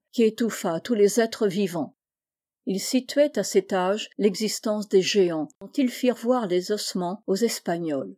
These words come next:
et d'après lesquels la taille de ces hommes devait faire environ vingt paumes. Le troisième périt par le feu, qui embrasa et consuma tout. Le quatrième,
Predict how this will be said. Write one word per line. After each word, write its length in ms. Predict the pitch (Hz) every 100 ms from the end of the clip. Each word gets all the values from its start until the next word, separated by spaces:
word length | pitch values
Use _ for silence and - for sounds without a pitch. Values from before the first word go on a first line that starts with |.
| -
et 100 | 190
d'après 420 | 220 226 - 269
lesquels 500 | 185 - 196 185 208
la 120 | - 196
taille 320 | - 247 247
de 80 | 220
ces 320 | - 202 175
hommes 240 | 165 175 - _ _
devait 260 | 190 220 247
faire 340 | - 233 240
environ 460 | 202 175 196 202 220
vingt 240 | 170 180
paumes. 520 | 135 185 156 139 - _ _ _ _ _ _
Le 140 | - 170
troisième 680 | - 180 190 214 226 240 233
périt 360 | 208 202 254
par 180 | 254 214
le 120 | 196
feu, 340 | 190 - 156 -
qui 120 | - 208
embrasa 680 | 202 185 208 196 196 160 175
et 80 | 185
consuma 640 | - 214 - 214 98 175 -
tout. 220 | - 190 - _ _ _ _ _
Le 100 | -
quatrième, 640 | 180 196 - 196 190 233